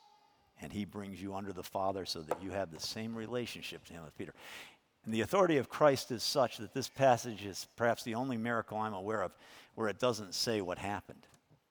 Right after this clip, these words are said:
It doesn't say, "And Peter went out and caught the fish, and there was the coin," or any of that. It doesn't say it at all. We just know it happened because that's the authority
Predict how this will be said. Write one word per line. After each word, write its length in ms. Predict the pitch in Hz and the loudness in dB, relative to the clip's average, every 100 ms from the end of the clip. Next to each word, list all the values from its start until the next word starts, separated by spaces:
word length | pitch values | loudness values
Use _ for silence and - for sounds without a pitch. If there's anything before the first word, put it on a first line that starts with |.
| _ _ _ _ _ _ _ _ _ _ _ | _ _ _ _ _ _ _ _ _ _ _
It 80 | - | 2
doesn't 240 | 127 120 | 2 2
say, 160 | - 110 | 0 0
"And 120 | 104 | 0
Peter 200 | 131 110 | 0 0
went 160 | 107 104 | -2 0
out 220 | 104 - | 0 -2
and 100 | 98 | 0
caught 260 | 113 95 | 2 2
the 60 | 92 | -2
fish, 500 | - 143 123 110 - | -2 2 2 0 -6
and 120 | 87 | -6
there 140 | 104 101 | -4 -2
was 140 | 90 | -6
the 80 | - | -8
coin," 380 | - 120 110 101 | -4 -2 -2 -2
or 80 | |
any 140 | 110 110 | -2 -2
of 100 | 80 | -2
that. 220 | 78 82 | -4 -4
It 60 | - | -4
doesn't 200 | 104 85 | -4 -4
say 160 | 90 | -6
it 60 | 78 | -4
at 100 | 82 | 2
all. 300 | 131 78 - - - - - - | 4 4 -4 -18 -20 -20 -18 -4
We 120 | 123 | -2
just 220 | 101 - | -2 -4
know 120 | 92 | -6
it 80 | 78 | -4
happened 360 | 107 92 - - - | -4 -6 -10 -20 -18
because 380 | - 78 - - 73 | -14 -12 -14 -16 -8
that's 440 | 85 113 92 - - | 0 0 0 -4 -8
the 160 | 80 | -10
authority 580 | 71 - - 90 67 - | -14 -12 -8 -8 -8 -12